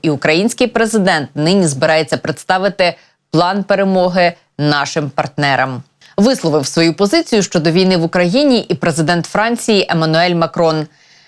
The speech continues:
Він відзначив, що після війни в Україні Європі необхідно буде переосмислювати відносини з Ерефією.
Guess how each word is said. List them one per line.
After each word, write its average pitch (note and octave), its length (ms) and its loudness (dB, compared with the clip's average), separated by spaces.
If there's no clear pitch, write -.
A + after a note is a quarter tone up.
Він F3 260 2
відзначив, D3 640 -2
що - 240 -4
після C#4 380 0
війни B3 320 2
в D3+ 60 0
Україні F3+ 720 0
Європі G3 440 0
необхідно F3 480 0
буде E3 220 0
переосмислювати E3+ 920 0
відносини E3+ 640 2
з - 180 -14
Ерефією. D#3+ 920 2